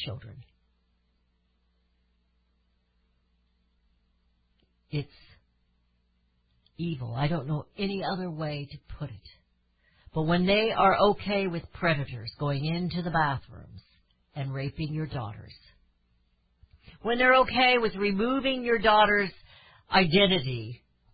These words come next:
because women don't matter. So they're telling you what to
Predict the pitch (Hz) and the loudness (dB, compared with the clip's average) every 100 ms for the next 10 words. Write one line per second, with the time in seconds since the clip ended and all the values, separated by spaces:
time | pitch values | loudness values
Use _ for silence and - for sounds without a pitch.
0 | - 196 247 202 269 302 294 277 226 226 | -6 0 0 0 2 2 4 2 4 6
1 | 233 247 208 - - _ _ _ _ _ | 6 6 2 -6 -20 _ _ _ _ _
2 | _ _ _ _ - - 302 285 294 294 | _ _ _ _ -20 -2 0 2 0 0
3 | 311 302 277 247 262 262 | 2 0 -2 2 2 2